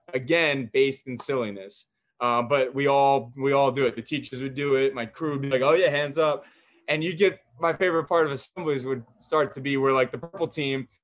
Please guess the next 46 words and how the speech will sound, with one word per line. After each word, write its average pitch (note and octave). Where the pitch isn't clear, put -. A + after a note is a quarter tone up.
you'd D3+
see E3+
the D3
team D#3+
all E3+
the F#3
way F3
in D#3
the D3
back, B2
and C#3
you'd B2+
see D#3+
the C3+
kid E3
that D3+
wasn't D3+
really D3
into D3
it D3+
in C#3+
the C#3
beginning. C3
Midway E3+
through F3
the D#3+
assembly, E3+
he's E3
starting D#3
to C3
feel C#3+
it. F3+
And, C#3+
like, C#3
you C#3+
see E3+
them E3
be C#3+
like, C3
"Yo, B3
yo, A#3
yo," A3+
like, C#3
telling E3
their D3+
friends, D3+